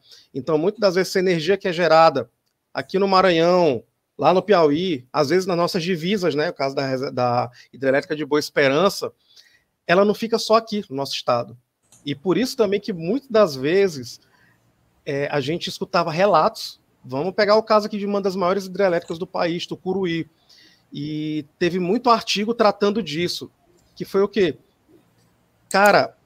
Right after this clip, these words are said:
é, Tucuruí funcionando, operando lá, cem por cento das turbinas ligadas, e comunidades ali vivendo sem energia elétrica. Aí, gente, mas como é que isso daí é possível?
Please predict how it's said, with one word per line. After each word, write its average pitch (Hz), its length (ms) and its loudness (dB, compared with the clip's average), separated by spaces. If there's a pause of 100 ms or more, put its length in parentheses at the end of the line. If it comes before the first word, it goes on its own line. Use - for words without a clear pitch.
(120)
é, 156 140 2
Tucuruí 190 420 -2
funcionando, 196 840 -2
operando 190 760 2
lá, 180 440 4 (520)
cem 226 260 0
por 262 180 -6
cento 196 480 -2 (520)
das 135 200 -4
turbinas 170 420 -4
ligadas, 185 560 0 (440)
e 247 80 -6
comunidades 262 840 2
ali 269 460 -2
vivendo 240 340 -2
sem 262 140 -2
energia 254 240 0
elétrica. 220 480 -2 (360)
Aí, 208 120 -14
gente, 262 220 -6
mas 269 140 -2
como 254 160 -4
é 254 60 -4
que 247 60 -14
isso - 100 -10
daí 247 120 0
é 240 40 0
possível? 247 600 -4